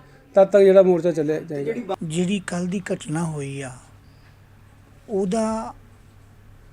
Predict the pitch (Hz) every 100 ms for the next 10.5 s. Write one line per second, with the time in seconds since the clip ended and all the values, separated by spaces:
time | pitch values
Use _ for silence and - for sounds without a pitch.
0 | - 190 - 226 214 214 - - 185 185
1 | 208 208 202 180 156 156 175 - 214 175
2 | 160 - 175 180 175 156 147 156 - 202
3 | 170 - 170 - 185 - - 160 143 143
4 | 151 156 190 214 - - - - - -
5 | - - - - - - 233 - - 220
6 | 180 165 180 175 175 165 - 175 165 -
7 | 185 185 233 208 190 170 208 208 202 -
8 | - _ - - - 180 208 226 226 -
9 | - - - _ - 147 156 202 240 247
10 | 240 214 240 254